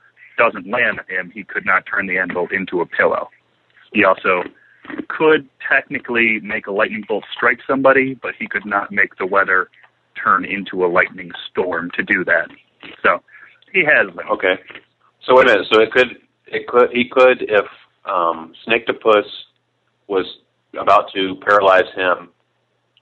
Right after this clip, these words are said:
Speaker 2: he could change it to where Snakektopus paralyzes itself?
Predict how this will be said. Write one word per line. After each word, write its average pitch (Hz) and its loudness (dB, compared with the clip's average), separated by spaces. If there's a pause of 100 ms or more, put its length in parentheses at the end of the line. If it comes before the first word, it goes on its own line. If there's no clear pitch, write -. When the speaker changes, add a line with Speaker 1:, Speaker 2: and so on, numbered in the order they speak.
Speaker 2:
he 113 -8
could 110 -4
change 107 0
it - -14
to 98 0
where 92 2 (100)
Snakektopus 90 -2 (920)
paralyzes 90 4
itself? 95 0